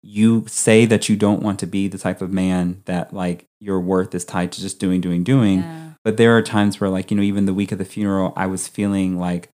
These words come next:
Speaker 1: "Wow, I didn't do anything productive
Speaker 2: Mm.
Speaker 1: today." Like, I, you know, don't feel like myself, right?
Speaker 2: Mm.
Speaker 1: And I, that's the part that I wanna come out of this
Speaker 2: Mm.
Speaker 1: and challenge. And I think I was reflecting on that, um,
Speaker 2: Okay.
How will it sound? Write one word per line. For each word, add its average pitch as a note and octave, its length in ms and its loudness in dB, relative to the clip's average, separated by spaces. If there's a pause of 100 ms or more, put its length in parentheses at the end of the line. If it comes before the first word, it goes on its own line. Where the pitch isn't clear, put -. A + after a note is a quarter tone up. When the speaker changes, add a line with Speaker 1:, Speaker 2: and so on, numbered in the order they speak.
Speaker 1:
"Wow, G2 320 2
I F#2+ 100 -2
didn't F2+ 300 -2
do G#2 200 0
anything F#2+ 680 0
productive F#2 480 -6
Speaker 2:
Mm. E2 60 -10
Speaker 1:
today." F2 500 -4 (320)
Like, E2+ 300 -2 (320)
I, F2+ 400 2
you G#2+ 100 -4
know, F2 260 -2
don't F#2 240 -2
feel F#2 200 -4
like F2 200 -2
myself, F2 540 -6 (500)
right? F3 280 -2
Speaker 2:
Mm. E3 340 -10
Speaker 1:
And G2+ 460 0 (500)
I, G2+ 280 2
that's G#2 300 0
the A2 60 -2
part G2 300 -2
that F#2+ 80 0
I F#2 80 0
wanna F#2 200 0
come F2+ 220 -6
out F2+ 140 -2
of F2+ 80 -4
this F#2 260 -6
Speaker 2:
Mm. - 120 -16
Speaker 1:
and F2+ 100 -4
challenge. G2+ 440 -2
And G2 80 -2
I F#2 60 -2
think F#2+ 220 -4
I F2+ 100 0
was F2+ 160 -6
reflecting F#2 420 -6
on F2+ 180 -4
that, F2+ 340 -6 (400)
um, F#2 320 -2
Speaker 2:
Okay. F2 100 -8